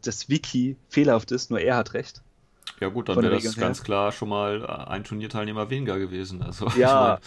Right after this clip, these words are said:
Speaker 2: mein
Speaker 1: und die waren sogar am Überlegen, es zu machen.
Speaker 2: Ja.
Speaker 1: Und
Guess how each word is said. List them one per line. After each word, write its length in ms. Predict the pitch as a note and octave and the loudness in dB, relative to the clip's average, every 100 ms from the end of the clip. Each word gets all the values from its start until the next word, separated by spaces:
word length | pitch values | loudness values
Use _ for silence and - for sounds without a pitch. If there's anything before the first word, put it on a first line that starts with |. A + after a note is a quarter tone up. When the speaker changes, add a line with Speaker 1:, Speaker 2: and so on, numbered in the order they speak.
| - | -6
Speaker 2:
mein 80 | C3 | -4
Speaker 1:
und 120 | B2+ | 2
die 60 | |
waren 180 | B2 C3+ | 2 2
sogar 220 | C3 C3 | 0 0
am 60 | B2+ | 0
Überlegen, 320 | A#2 A#2 C#3 | 0 0 0
es 140 | C3 - | -2 -4
zu 100 | A2+ | -4
machen. 360 | B2+ D#3+ D#3+ _ _ | -4 -6 -14 _ _
Speaker 2:
Ja. 280 | F2 E2 F2 - _ | -10 -10 -12 -16 _
Speaker 1:
Und 560 | B2 A#2+ A#2 A2+ - | -2 0 0 -2 -6